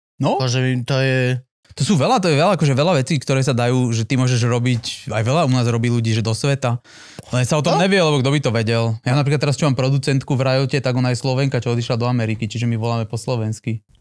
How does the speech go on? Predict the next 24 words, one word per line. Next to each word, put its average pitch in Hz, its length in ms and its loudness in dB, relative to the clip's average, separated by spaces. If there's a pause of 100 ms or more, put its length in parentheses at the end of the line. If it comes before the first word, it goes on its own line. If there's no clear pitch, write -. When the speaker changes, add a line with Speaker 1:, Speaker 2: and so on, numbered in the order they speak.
(160)
Speaker 1:
Akože 110 300 -4
volám, 113 360 -2
Amerika 123 480 -2
volá 127 420 -2
a 113 80 -4 (100)
ja 117 100 -4
s 113 120 -8
ňou 117 140 -4
volám 113 240 -4
normálne. 113 580 -4 (480)
Speaker 2:
Toto, 285 360 0
toto 254 280 -2
je 233 160 4 (260)
pre 185 180 0
mňa, 208 200 2
že 165 140 0
veľmi 170 420 0
prekrásna 170 680 0
ako 139 140 -4
keby 135 360 -2
vec, 127 420 -2 (460)
že 113 280 -2
ako 123 320 -2
sa 143 220 -2